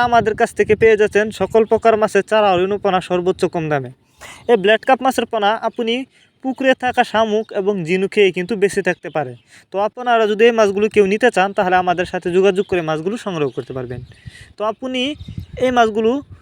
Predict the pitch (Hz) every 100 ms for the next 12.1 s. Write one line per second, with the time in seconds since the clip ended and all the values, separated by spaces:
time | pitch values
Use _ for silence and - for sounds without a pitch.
0 | _ - 254 277 277 277 233 220 226 208
1 | 185 262 277 226 202 214 - 208 165 147
2 | 147 202 220 220 185 185 175 202 196 196
3 | 220 196 214 208 196 185 160 202 202 233
4 | 254 _ _ _ _ 233 220 247 226 208
5 | 208 196 202 220 190 196 196 190 - 175
6 | 147 135 123 120 123 _ _ _ _ _
7 | _ _ - 254 254 220 247 247 247 262
8 | - 220 220 220 208 208 214 220 208 180
9 | 165 139 135 - - - _ 214 233 240
10 | 240 277 269 233 247 240 214 208 226 190
11 | 202 233 202 202 233 226 196 202 180 202
12 | 214